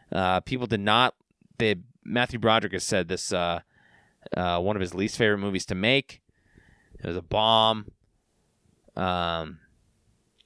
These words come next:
there is a thing in the, so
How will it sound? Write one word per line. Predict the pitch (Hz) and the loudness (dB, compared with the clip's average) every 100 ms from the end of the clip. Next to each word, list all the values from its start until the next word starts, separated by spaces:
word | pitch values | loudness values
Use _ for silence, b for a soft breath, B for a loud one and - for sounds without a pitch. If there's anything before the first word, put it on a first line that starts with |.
| _ - - | _ -16 0
there | 110 135 | 4 6
is | 151 156 - | 6 4 -2
a | 117 | -4
thing | - - 151 147 143 - | -2 2 4 2 -2 -6
in | 123 127 127 123 - _ - | -2 -2 -2 -6 -12 _ -12
the, | 101 113 110 | -2 2 2
so | 107 - 117 98 | 0 2 2 0